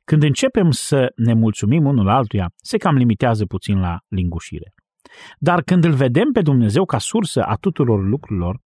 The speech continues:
avem perspectiva din Efeseni cinci cu douăzeci. Și acum ascultă cu atenție.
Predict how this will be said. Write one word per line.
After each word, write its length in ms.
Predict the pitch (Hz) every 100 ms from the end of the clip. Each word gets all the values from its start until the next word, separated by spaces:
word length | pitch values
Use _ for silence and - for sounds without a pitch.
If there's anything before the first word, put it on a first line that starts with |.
| _
avem 260 | - 151 196
perspectiva 640 | 151 - 107 - 123 104 - - -
din 120 | 196
Efeseni 420 | 143 117 - 113
cinci 220 | 110 104
cu 120 | 95 95
douăzeci. 460 | 87 82 78 - - _ _ _ _ _ _ _ _
Și 80 | -
acum 180 | 170 220
ascultă 300 | 190 233 -
cu 100 | 127
atenție. 440 | 110 98 82 85